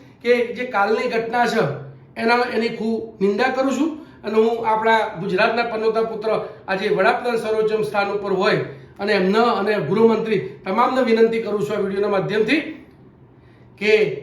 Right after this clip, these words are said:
જે બી આપણા વિધાયકે, આપણા જવાન, જય જવાન, જય કિસાન આપણો નારો હોય અને આ વિધાયકે જે આપણા જવાન ઉપર જે આ ટાઈપનું અભદ્ર વર્તન કર્યું છે એના ઉપર સખ્ત સખ્ત કાર્યવાહી કરવામાં આવે.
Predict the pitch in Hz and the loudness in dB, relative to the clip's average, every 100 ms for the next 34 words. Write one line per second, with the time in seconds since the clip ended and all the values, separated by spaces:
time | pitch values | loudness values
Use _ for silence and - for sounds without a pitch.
0 | - 208 233 233 233 214 220 202 175 208 | -6 0 0 2 2 2 0 0 2 2
1 | 214 214 180 - 180 185 208 151 196 233 | 2 2 -2 -2 -6 -2 0 0 2 2
2 | 202 175 226 202 196 202 185 208 190 202 | 2 0 0 0 0 0 0 -2 -2 -2
3 | 202 196 180 180 214 226 220 202 202 180 | -2 0 0 2 2 2 2 2 0 0
4 | 196 190 196 - - - 190 190 202 165 | 0 0 -4 -4 -10 -4 -2 0 0 2
5 | 185 262 262 247 226 196 208 - - - | 4 4 2 0 0 2 0 -2 -6 -2
6 | 214 220 208 202 196 185 226 226 196 208 | 0 2 0 2 2 0 0 -2 -2 0
7 | 190 190 208 196 214 220 277 277 - 202 | 0 0 -2 -2 -2 0 0 0 -4 -2
8 | 214 226 190 233 247 240 226 220 - 190 | 0 0 -2 -2 -4 -2 -4 -4 -6 -2
9 | 185 202 202 165 160 156 139 | 2 4 2 0 -2 -2 -4